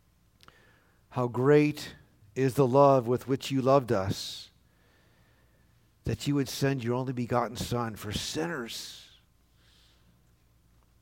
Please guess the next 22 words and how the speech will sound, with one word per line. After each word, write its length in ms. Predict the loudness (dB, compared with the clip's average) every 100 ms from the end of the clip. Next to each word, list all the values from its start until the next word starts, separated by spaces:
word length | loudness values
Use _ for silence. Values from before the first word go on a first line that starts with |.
| _ _ -20 _ _ _
Who 220 | 2 4
would 260 | 6 6 4 -14 -20 _ 0
die 600 | 4 6 6 4 0 -8 -18 _ _ _ _ _ _ _ _ _ -20 -20 -20 _ _ _ _ _
for 300 | -12 0 4
a 180 | 4 2 -4 -20 _
wicked 420 | 0 2 2 -2
man? 500 | -2 -2 -2 -4 -8 -16 -20 _ _ _ _ _ _ _ _ -20 _ _ _
Maybe 380 | 0 2 4 2
someone 400 | 0 0 2 0
might 240 | 0 -2 0
give 160 | 0
his 160 | 0 2
life 260 | 2 2
for 160 | 0 -4
a 80 | -4
good 300 | 0 -2 -2
person, 560 | -6 -6 -8 -10 -12 -18 _ _ _ _ _ _ _ _ _
but 220 | -6 -6 -2
you 160 | 0
showed 380 | 0 2 2 4
your 100 | 2
love 420 | 4 6 6 2